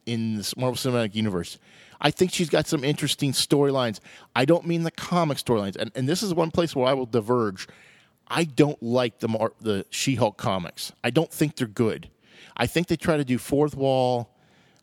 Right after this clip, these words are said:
breaking, and I think they try to do comedy, and they do neither one well. I want She-Hulk s-, heroic stories. That's what I want.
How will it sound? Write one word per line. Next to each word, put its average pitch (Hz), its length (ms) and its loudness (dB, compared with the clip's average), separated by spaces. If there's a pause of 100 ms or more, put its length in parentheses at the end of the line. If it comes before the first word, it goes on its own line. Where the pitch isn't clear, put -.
(120)
breaking, 117 520 0
and 110 140 -2
I 104 40 0
think 117 240 -4
they 127 60 -4
try 127 220 2
to 117 100 -2
do 107 260 0 (100)
comedy, 123 600 0
and 107 200 -2
they 110 100 0
do 117 160 -2
neither 117 320 0
one 107 340 -2
well. 95 440 -2 (640)
I 127 120 2
want 135 380 0 (240)
She-Hulk 139 920 0
s-, - 280 -6 (280)
heroic 135 640 2 (120)
stories. 104 720 0
That's 113 380 -2
what 139 100 2
I 127 80 2
want. 113 360 -4